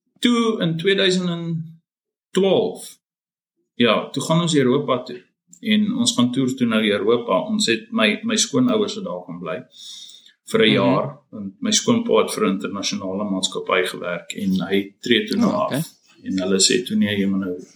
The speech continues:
Speaker 1: daar kom bly, dat jy nou kan oorhandig en dinge." Want hy was so tussen Suid-Afrika en Europa.
Speaker 2: Mhm.
Speaker 1: Ehm, en toe het ons nou gegaan en gaan toer deur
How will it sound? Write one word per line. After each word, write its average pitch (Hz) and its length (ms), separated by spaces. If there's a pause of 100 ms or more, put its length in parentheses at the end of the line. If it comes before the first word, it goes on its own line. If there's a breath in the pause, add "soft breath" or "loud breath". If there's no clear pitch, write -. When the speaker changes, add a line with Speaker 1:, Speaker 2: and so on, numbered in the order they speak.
(140)
Speaker 1:
daar 92 240
kom 98 180
bly, 95 280
dat 87 180
jy 82 100
nou 87 160
kan 101 180
oorhandig 87 580
en 92 120
dinge." 98 320
Want - 260
hy 101 100
was 110 160
so 120 100
tussen 123 380
Suid-Afrika 104 640
en 95 160
Europa. 92 380 (1200 loud breath)
Speaker 2:
Mhm. 123 280
Speaker 1:
Ehm, 123 400 (1500)
en 135 360 (800 loud breath)
toe 135 120
het 131 60
ons 143 160
nou 123 440 (840)
gegaan - 460
en 113 120
gaan 101 180
toer 123 220
deur 110 180